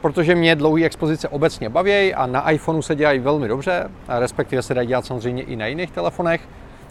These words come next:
A tak bych vám rád dneska představil aplikaci Spectre, kterou používám, a ukázal, jak se s ní reálně fotí.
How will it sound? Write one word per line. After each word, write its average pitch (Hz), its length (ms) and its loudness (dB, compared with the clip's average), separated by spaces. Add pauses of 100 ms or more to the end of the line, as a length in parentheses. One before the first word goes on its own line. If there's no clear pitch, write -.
A 135 80 -2
tak 185 160 2
bych 208 160 2
vám 180 200 6
rád 180 320 8
dneska 170 380 -2
představil 170 600 -2
aplikaci 170 640 -2
Spectre, - 760 0 (200)
kterou 147 240 -2
používám, 160 760 4 (340)
a - 160 0
ukázal, 202 600 4
jak 156 160 0
se 180 120 -4
s - 140 -10
ní 147 220 -2
reálně 139 540 4
fotí. 113 340 -4